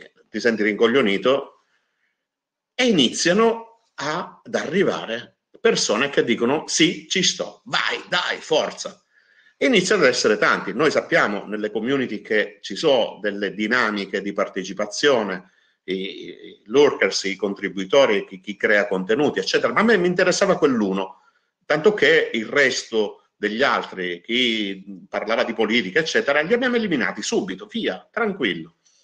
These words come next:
Quindi abbiamo creato un bel zoccolo duro con coinvolgimento. Questo proprio perché il fatto di avere una comunità a, dentro la co-,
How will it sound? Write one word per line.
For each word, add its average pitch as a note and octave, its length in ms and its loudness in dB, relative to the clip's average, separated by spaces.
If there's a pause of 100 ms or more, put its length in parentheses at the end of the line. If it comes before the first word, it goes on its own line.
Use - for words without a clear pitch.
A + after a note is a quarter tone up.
(240)
Quindi F#3 220 0
abbiamo C#3 260 2
creato F3 760 0
un C3 400 -4
bel E3+ 280 0
zoccolo A2+ 400 0
duro A2 540 -2 (480)
con A3 760 2
coinvolgimento. F3 1300 2 (420)
Questo A#3+ 220 2
proprio G3 340 2
perché C#3 920 0
il E3 340 -6
fatto A#3 400 -2
di D3 140 -2
avere D#3 260 2
una C3+ 240 -2
comunità C#3+ 1000 2
a, A#2 260 -2
dentro D#3+ 420 2
la A#2+ 140 2
co-, - 220 -4